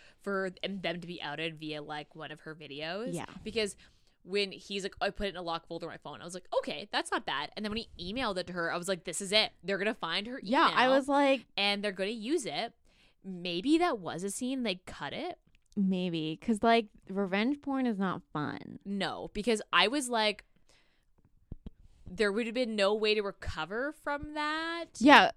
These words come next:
Speaker 2: in her relationship, 'cause I would assume that it would somehow involve
Speaker 1: Olivia.
Speaker 2: Olivia
Speaker 1: And
Speaker 2: and
Speaker 1: there's
Speaker 2: her
Speaker 1: just
Speaker 2: relationship.
Speaker 1: no way to recover
Speaker 2: And the thing
Speaker 1: from
Speaker 2: is, is,
Speaker 1: that.
Speaker 2: like, the fact that she's dating Olivia's dad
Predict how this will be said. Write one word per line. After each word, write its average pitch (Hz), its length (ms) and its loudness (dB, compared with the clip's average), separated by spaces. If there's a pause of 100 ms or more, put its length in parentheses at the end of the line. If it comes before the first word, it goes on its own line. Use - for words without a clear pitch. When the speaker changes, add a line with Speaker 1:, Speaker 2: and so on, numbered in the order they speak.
(200)
Speaker 2:
in 226 480 2
her 240 160 8
relationship, 190 880 4
'cause - 220 2
I 190 160 4
would 214 120 10
assume 233 640 6
that 170 220 2
it 190 100 -2
would 175 200 -2
somehow 180 460 -2
involve 160 440 -2
Speaker 1:
Olivia. 180 280 2
Speaker 2:
Olivia 147 460 2 (260)
Speaker 1:
And 208 140 2
Speaker 2:
and 202 60 -2
Speaker 1:
there's 214 360 2
Speaker 2:
her 208 100 -2
Speaker 1:
just 214 140 4
Speaker 2:
relationship. 185 340 2
Speaker 1:
no 175 160 2
way 165 260 -2
to 160 100 -4
recover 156 140 0
Speaker 2:
And 240 260 6
the 262 160 4
thing 277 200 0
Speaker 1:
from 277 60 6
Speaker 2:
is, 277 160 6
is, 285 160 2
Speaker 1:
that. - 20 -6
Speaker 2:
like, 233 480 4 (560)
the 233 140 8
fact 202 640 4
that 208 260 8
she's 196 540 0 (140)
dating 175 720 2 (240)
Olivia's 165 640 2
dad 143 400 2